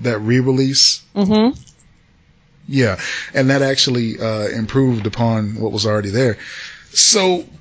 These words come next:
Speaker 1: I feel like I need to go back and play that again, actually. That and four. I feel like I didn't really give four enough time. I feel like
Speaker 2: I
Speaker 1: I was
Speaker 2: didn't
Speaker 1: kinda like
Speaker 2: either. It was so weird.
Speaker 1: It was.
Speaker 2: It, because it started out with, like, the load screen, and it was, like, that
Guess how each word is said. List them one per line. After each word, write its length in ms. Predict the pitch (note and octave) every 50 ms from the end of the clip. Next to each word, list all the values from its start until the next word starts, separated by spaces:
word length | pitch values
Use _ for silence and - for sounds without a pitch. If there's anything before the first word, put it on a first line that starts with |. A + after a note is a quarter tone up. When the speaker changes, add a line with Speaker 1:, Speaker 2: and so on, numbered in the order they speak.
| - -
Speaker 1:
I 200 | - G3 G3+ G#3
feel 240 | F#3 - - G3+ F#3 E3+
like 140 | E3 - D#3+
I 60 | D3+
need 200 | D3+ D3+ D3+ C3+
to 80 | D3 C3
go 120 | B2 A#2+
back 240 | A#2 A#2+ A2 A2 A2
and 120 | G#2+ G#2+
play 180 | - A#2+ A2 G#2+
that 220 | G#2 G2+ G2 F#2+
again, 400 | G2 F#2+ G2 A2 A2+ A#2 A2+ G#2
actually. 420 | G#2 G#2 G#2+ - - G#2+ G#2 G#2 G#2
That 220 | C3+ F3 A#3 C4
and 120 | F3+ B2+
four. 480 | - - - C#3+ C#3+ B2+ G2+ E2+ - -
I 120 | - C3+
feel 160 | - - G3 F3
like 160 | F3 D#3+ F3
I 80 | E3
didn't 180 | E3 E3+ D#3+ C#3
really 160 | C3 B2 B2
give 180 | A2 A#2 A2 -
four 340 | - - B2 A#2 A2+ G#2 G2+
enough 260 | F#2+ F#2 F2+ - -
time. 340 | - - F#2 E2+ - - - _ _ _ -
I 60 | -
feel 120 | - - G#3+
like 120 | A#3+ C4
Speaker 2:
I 40 | C3
Speaker 1:
I 20 | -
was 180 | - D#4+ - D4
Speaker 2:
didn't 60 | C#4+ - A#2+
Speaker 1:
kinda 60 | A2+ A2
like 140 | A2 G#2+ - G#3+ B3
Speaker 2:
either. 220 | A3 G#3 G3+ - -
It 180 | A3 A3+ - -
was 180 | A#3 A#3 G#3
so 500 | - - - - - - A#3+ A#3+ A#3+ A#3+
weird. 680 | A#3+ G#3 F#3 E3+ F3+ F#3 F#3+ F#3+ F#3+ E3+ C#3 B2+ A#2 - F#3 - _ _ _ _ - -
Speaker 1:
It 60 | B2+ B2
was. 420 | C3+ A#3 G#3+ C#3+ G#3+ A3 F3 -
Speaker 2:
It, 100 | B3 -
because 400 | B3+ B3+ - - C#4 B3+ A#3 A3
it 160 | G#3 A#3+ A3 -
started 480 | - - C4 C4 C4+ C#4 C4 A#3 G3
out 260 | G3+ G#3+ B3 B3+ -
with, 280 | A3+ A3 G3+ G3 - -
like, 180 | G#3 G3 F#3 -
the 80 | - G3
load 320 | F#3+ E3+ F3+ F3+ F#3+ F#3+ -
screen, 420 | - - B3+ B3 B3 B3 B3+ B3+ B3
and 100 | A3 F#3+
it 100 | D#3+ D#3+
was, 140 | F#3 F3
like, 260 | F3+ E3+ D#3+ D#3+ - -
that 280 | D#3 A#2+ A#2 - -